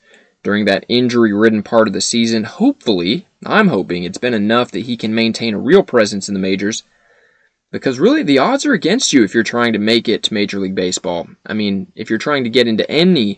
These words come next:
professional sport, the odds are against you, but especially in this case, let me give you a couple stats regarding the prospect of making it to Major League Baseball. So high school senior players who go on to play N C double A men's baseball,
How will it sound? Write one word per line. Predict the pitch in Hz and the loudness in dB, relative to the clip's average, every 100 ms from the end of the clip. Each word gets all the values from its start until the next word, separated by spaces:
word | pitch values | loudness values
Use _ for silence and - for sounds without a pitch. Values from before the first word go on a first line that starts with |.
| - | -8
professional | - 104 117 - 95 | -8 0 0 0 -8
sport, | - 110 98 - | -6 -2 -2 -2
the | 92 92 101 | -2 -2 -4
odds | - 104 101 | -2 -2 0
are | 98 | -2
against | 95 95 95 | -2 -4 -4
you, | 92 | -6
but | 95 120 113 - _ _ | -2 -2 -2 -10 _ _
especially | - - 143 - 123 | -8 2 2 2 0
in | 113 | 2
this | 113 - | 0 0
case, | 107 98 110 | -4 -4 -4
let | |
me | 120 | -4
give | 113 110 | -2 0
you | 104 | 0
a | 98 | -2
couple | 107 101 | -6 -8
stats | - - 117 113 90 - - _ _ _ | -8 -4 0 0 -2 -10 -18 _ _ _
regarding | - 104 107 104 | -6 2 2 2
the | 95 | 0
prospect | - 98 95 - 92 | 0 0 0 -4 -6
of | 90 | -6
making | 90 92 95 98 | -4 -4 -4 -4
it | 95 90 _ _ | -4 -6 _ _
to | - | -8
Major | 95 95 95 | -4 -4 -4
League | 92 | -4
Baseball. | 101 110 110 85 - _ _ _ _ _ _ _ _ _ _ _ _ | 0 -2 -2 -8 -10 _ _ _ _ _ _ _ _ _ _ _ _
So | - 113 | -8 -4
high | - | 0
school | 165 - | 0 0
senior | 143 - 165 147 | -4 0 2 2
players | 107 110 92 - - - _ _ _ _ _ | 0 0 0 -2 -6 -8 _ _ _ _ _
who | 110 113 | -4 4
go | 123 127 | 4 4
on | 127 | 2
to | 123 | 0
play | - - 110 123 147 170 185 | -2 -2 2 4 2 0 -8
N | 147 | -8
C | 147 139 | -6 0
double | 139 143 139 | 2 4 2
A | |
men's | 139 120 131 139 | 2 -2 -2 0
baseball, | 123 135 - 160 170 185 | 2 2 2 4 4 0